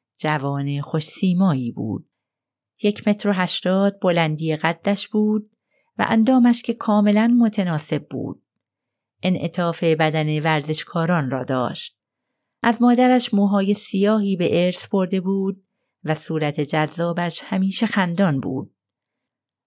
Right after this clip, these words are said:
رالف پیتون از آن دست افرادی بود که جذاب به دنیا می‌آیند. تنبل و ولخرج بود و به چیزی اهمیت نمی‌داد.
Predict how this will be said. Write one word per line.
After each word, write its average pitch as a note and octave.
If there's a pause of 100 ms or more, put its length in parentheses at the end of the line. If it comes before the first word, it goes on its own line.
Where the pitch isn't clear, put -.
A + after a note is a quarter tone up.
(480)
رالف G#3+
پیتون A3
از F3
آن G3
دست F#3+
افرادی F#3
بود G3
که G#3+ (360)
جذاب F3
به D#3+
دنیا D#3
می‌آیند. A#2 (680)
تنبل D#3+
و D3+
ولخرج C#3+
بود B2 (440)
و F#3+
به A3
چیزی A3+
اهمیت F3
نمی‌داد. C3+